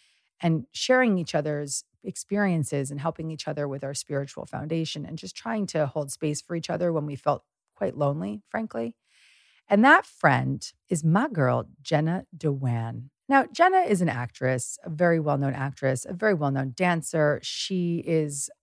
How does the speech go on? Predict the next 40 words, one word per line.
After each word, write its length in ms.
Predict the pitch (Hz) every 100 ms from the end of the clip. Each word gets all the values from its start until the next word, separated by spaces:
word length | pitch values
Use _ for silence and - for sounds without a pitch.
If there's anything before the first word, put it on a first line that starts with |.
| -
a 120 | 156
mama. 760 | 160 220 208 190 185 175 165 -
She 320 | - - 160
is 480 | - 156 147 135 - _
a 180 | - 156
gorgeous 760 | 151 143 196 202 196 170 165 165
being 480 | 147 165 156 147
of 100 | -
light. 400 | 139 147 143 147 - _ _ _ _ _ _ _ -
And 260 | 247 240 262
most 260 | 294 285
importantly 440 | 208 175 156 147 135
to 160 | -
me, 320 | 131 123 123 -
she's 240 | - 349 170
a 40 |
spirit 360 | - 135 127 123
junkie. 420 | 131 - 139 147 _ _ _
She 240 | - -
is 460 | - 170 151 143 - _
super 520 | - - - 202 175 196
spiritual. 480 | - 156 147 156
She 180 | 151 -
has 300 | 151 139 131 - -
her 140 | 165 -
own 440 | 170 165 170 170 - _
faith 320 | 175 151 147 -
of 100 | -
her 160 | -
own 140 | 170 175
understanding 720 | 165 156 - 147 147 143 143
that 140 | 135
has 180 | 147 147
been 140 | 147
a 60 | 143
guiding 420 | 147 143 151 165
force 300 | - 156 135
in 100 | -
her 120 | 135
life. 420 | 139 139 143 151